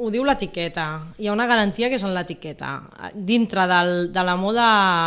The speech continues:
orgànica i sostenible també hi ha diferents nivells. Nosaltres treballem amb una empresa catalana, la, el teixit el comprem amb una empresa catalana, que es diu Organic Cotton Colors, que és bastant coneguda per la gent que es-,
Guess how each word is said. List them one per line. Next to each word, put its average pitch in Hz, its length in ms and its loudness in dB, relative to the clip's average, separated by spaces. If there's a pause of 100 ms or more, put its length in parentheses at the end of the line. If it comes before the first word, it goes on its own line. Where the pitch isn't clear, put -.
(140)
orgànica 175 480 -4
i 180 80 -6
sostenible 214 480 -2
també 190 220 0
hi 202 80 2
ha - 20 2
diferents 190 540 -2
nivells. 156 560 -6 (320)
Nosaltres 208 420 -2
treballem 196 320 2
amb 214 160 0
una 190 80 0
empresa 180 400 -4
catalana, 190 540 -2 (180)
la, 170 140 -4 (580)
el 160 160 -8
teixit 269 460 -6 (100)
el 175 80 -12
comprem 175 320 -4
amb 196 140 -2
una 175 100 -4
empresa 170 300 -6
catalana, 143 640 -8
que 156 100 -8
es 143 80 -8
diu 165 240 -4 (160)
Organic 170 460 -8
Cotton 160 340 -8
Colors, - 640 -10
que - 100 -14
és - 140 -8 (100)
bastant 156 400 -10
coneguda 165 720 -4
per 147 160 -8
la 151 80 -6
gent 156 160 -8
que 165 160 -10
es-, - 60 -18